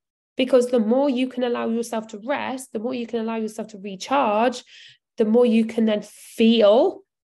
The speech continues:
better the following day. If you are sleep deprived,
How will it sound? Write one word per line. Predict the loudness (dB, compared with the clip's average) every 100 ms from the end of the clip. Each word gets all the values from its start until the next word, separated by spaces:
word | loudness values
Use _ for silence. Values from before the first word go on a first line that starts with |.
| _ _
better | -4 -4 -2 -2 -2
the | -4
following | -2 0 0
day. | -2 0 0 -2 -12 -20 -20 _ -4
If | -4
you | -2 -4 -2
are | 0 0 0 -2 -6 _
sleep | -6 -4 -4
deprived, | -8 -8 -6 -4 -4 -6